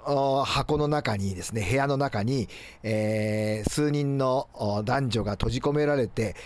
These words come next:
えー、そこから脱出していく。えー、次の部屋へ行ってもまた違う立方体があり、また次の部屋へ行っても、もうまた違う立方体の部屋になっていく。えー、しかしそれが、あの、無事な部屋ではなくて、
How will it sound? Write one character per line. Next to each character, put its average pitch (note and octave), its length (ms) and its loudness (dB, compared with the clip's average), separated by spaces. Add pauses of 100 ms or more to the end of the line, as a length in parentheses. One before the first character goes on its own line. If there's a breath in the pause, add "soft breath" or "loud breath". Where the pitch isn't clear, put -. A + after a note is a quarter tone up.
(180 loud breath)
え - 60 -2
ー、 A#2 80 2
そ C3+ 80 2
こ D#3 100 2
か D3+ 120 2
ら C3+ 80 2
脱 B2+ 260 0
出 E3 200 0
し - 40 -2
て D#3 120 0
い C#3+ 40 0
く。 C3+ 180 -2 (360 loud breath)
え C3 140 2
ー、 - 20 -4
次 F#3 260 0
の G3+ 80 2
部 E3 60 2
屋 E3+ 240 2
へ D3+ 60 4
行 A#2+ 100 -2
っ - 20 -18
て - 100 -2
も D#3+ 120 2
ま B2+ 100 2
た C#3+ 80 0
違 C3 300 2
う - 20 2
立 B2+ 220 0
方 C3 160 2
体 A#2+ 200 2
が A2 80 2
あ G#2+ 60 2
り、 G2+ 160 -2 (220 loud breath)
ま D3 140 0
た F3+ 120 2
次 F#3+ 260 2
の A#3 140 2
部 D#3+ 80 2
屋 D#3+ 220 4
へ C3 80 4
行 A#2+ 100 -2
っ - 20 -18
て - 200 -4
も、 D#3 120 2
も B2 240 2 (200 loud breath)
う - 40 -2
ま A#2+ 100 0
た D3+ 80 2
違 C#3 240 0
う C#3+ 120 4
立 B2 240 0
方 C3 160 2
体 C#3+ 220 2
の F3 80 2
部 B2+ 80 2
屋 C#3 120 4
に B2 100 0
な A2 100 2
っ - 20 -4
て - 160 -8
い - 60 -6
く。 - 140 -14 (420 loud breath)
え C3 80 2
ー、 C3 80 0
し - 40 -8
か F3 120 -2
し C3 80 -4
そ C#3+ 80 0
れ D#3 100 0
が、 D#3 80 2
あ D3+ 60 0
の、 D3 240 0 (200 loud breath)
無 C3+ 300 -2
事 G3 160 0
な F#3+ 480 0 (100)
部 C3+ 140 0
屋 D#3+ 140 2
で C#3+ 100 0
は A#2+ 100 2
な C3+ 160 0
く - 140 -10
て、 G#2 420 -4